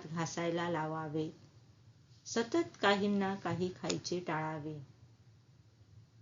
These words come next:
सकस व संतुलित आहार द्यावा. जेवणात काकडी, गाजर, सफरचंद असावे. दातांचे विकार होताच दातांच्या दवाखान्यात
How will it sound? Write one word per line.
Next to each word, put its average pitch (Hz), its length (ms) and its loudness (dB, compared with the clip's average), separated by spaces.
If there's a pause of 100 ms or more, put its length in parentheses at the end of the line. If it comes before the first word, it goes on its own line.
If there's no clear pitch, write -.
(480)
सकस 247 580 4
व 240 120 4
संतुलित 202 640 4 (120)
आहार 160 320 0
द्यावा. 156 500 -2 (600)
जेवणात 165 480 4 (180)
काकडी, 165 520 2
गाजर, 165 600 2
सफरचंद 165 840 0 (180)
असावे. 160 500 -4 (720)
दातांचे 180 760 6
विकार 175 420 2 (100)
होताच 185 600 0 (380)
दातांच्या 175 720 2
दवाखान्यात 160 760 0